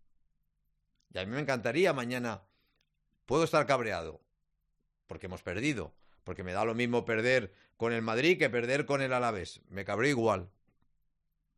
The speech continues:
A veces, pero el cabreo puede ser distinto. Dices, "Oye, el día del, o el día del Mallorca, el día Mayor-, del Mallorca perdimos uno cero".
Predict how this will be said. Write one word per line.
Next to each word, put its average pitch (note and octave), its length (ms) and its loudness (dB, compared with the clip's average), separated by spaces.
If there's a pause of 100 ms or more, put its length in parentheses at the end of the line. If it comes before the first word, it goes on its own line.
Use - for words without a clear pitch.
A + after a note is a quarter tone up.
(300)
A F2+ 100 -6
veces, G#2 260 -6
pero G#2+ 160 -2
el G#2 60 -2
cabreo A#2+ 260 4
puede D#3 140 4
ser D3+ 180 4
distinto. C#3+ 400 -2
Dices, G#2+ 420 -6 (840)
"Oye, C3 340 -2
el G2+ 80 -8
día C#3 220 4
del, D#3 500 4 (180)
o - 80 -8
el G2+ 60 -4
día C3 80 4
del C#3+ 80 4
Mallorca, F2+ 400 -2
el F#2 60 -8
día A#2 80 -2
Mayor-, C#3+ 280 -2
del A#2+ 160 -4
Mallorca D3 320 0
perdimos C#3+ 360 -2
uno C#3 200 -2
cero". E2+ 300 -8